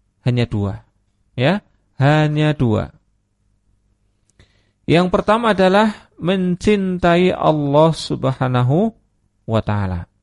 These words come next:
Ya, mencintai Allah Subhanahu wa taala. Mutlak. Tidak bisa tidak, ini harus dimiliki oleh setiap muslim.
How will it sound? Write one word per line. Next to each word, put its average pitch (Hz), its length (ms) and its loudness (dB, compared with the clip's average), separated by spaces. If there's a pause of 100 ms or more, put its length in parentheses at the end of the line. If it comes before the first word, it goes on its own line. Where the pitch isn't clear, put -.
(480)
Ya, 139 240 2
mencintai 147 640 0
Allah 139 400 0 (480)
Subhanahu 110 720 -4
wa - 0 -
taala. 98 480 -8 (1040)
Mutlak. 165 480 -2 (1040)
Tidak 139 240 2
bisa 143 240 0
tidak, 160 320 0
ini 170 240 0
harus 160 320 4
dimiliki 165 560 0
oleh 185 340 2
setiap 208 640 -2 (440)
muslim. 107 560 -8